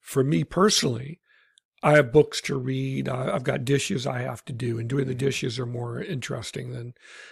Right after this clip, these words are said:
Speaker 1: than trying to disprove an obvious truth.
Speaker 2: Mm-hmm.
Speaker 1: So that, <laughs> for me personally, that's how I deal with it. That's how I take it. But intellectually, I know that it's doing a, a profound disservice to others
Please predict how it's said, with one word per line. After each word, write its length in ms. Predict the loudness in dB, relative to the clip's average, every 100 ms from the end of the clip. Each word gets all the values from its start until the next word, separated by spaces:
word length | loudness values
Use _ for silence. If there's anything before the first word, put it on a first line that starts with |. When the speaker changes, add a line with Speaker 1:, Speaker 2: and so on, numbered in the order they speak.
| -14
Speaker 1:
than 180 | -6 -6
trying 380 | -4 -6 -4 -8 -10
to 460 | -6 -6 -6 -8 -14 _ _ _ _ _ _ -16 -14 -12
disprove 640 | 2 2 2 -4 -6 -4 -2
an 120 | -4
obvious 580 | -6 -6 -6 -8 -8 -8
truth. 520 | -8 -6 -6 -8 -14 _ _ _ _ _
Speaker 2:
Mm-hmm. 220 | -2 4 4 2 _ _ _ _ _
Speaker 1:
So 180 | -8 -6 -6 2
that, 280 | 4 4 2
<laughs> 60 | -4
for 220 | 2 2
me 220 | 6 4
personally, 720 | 4 4 4 4 2 2 2 -2 -14 -20 -20 2
that's 300 | 6 8 6
how 180 | 6 6
I 180 | 8 6
deal 420 | 2 -2 -2 -6
with 240 | -10 -10
it. 120 | -10
That's 200 | -8 -8
how 160 | -6 -6
I 280 | -2 0 0
take 380 | -2 -10 -10 -10
it. 140 | -14 -16 -20 -20 _
But 400 | -2 4 6 4
intellectually, 680 | 0 0 2 2 0 -4 -4
I 180 | -4 -4
know 400 | -2 -2 0 0
that 260 | -2 -4 -4
it's 160 | -6
doing 600 | -8 -6 -4 -4 -6 -8 -10
a, 40 |
a 40 | -12
profound 560 | -10 -8 -6 -6 -8
disservice 680 | -8 -8 -6 -2 -2 -4 -8
to 140 | -12 -8
others 540 | -8 -8 -10 -14 -16